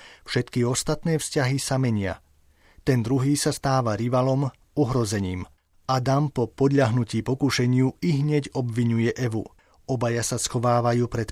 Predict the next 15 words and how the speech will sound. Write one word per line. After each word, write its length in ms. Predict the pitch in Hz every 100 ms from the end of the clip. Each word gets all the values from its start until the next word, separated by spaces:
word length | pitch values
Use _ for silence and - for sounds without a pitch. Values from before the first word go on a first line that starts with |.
| -
pohľadom 480 | 113 120 120 123
Boha, 320 | 123 123 120 95
s 160 | -
ktorým 320 | - 165 156
sa 160 | 143 101
predtým 720 | - 131 - - 135 127 120
priateľsky 640 | - 113 101 - 104 - 113
zhovárali. 800 | 98 104 113 110 107 98 98 - _ _ _ - - -
Svet 400 | - 139 170 - 180
už 160 | 147
viac 320 | 123 143 135 120
nie 400 | 123 131 131 131
je 160 | 113
záhradou, 560 | 117 120 113 107 107
v 100 | 104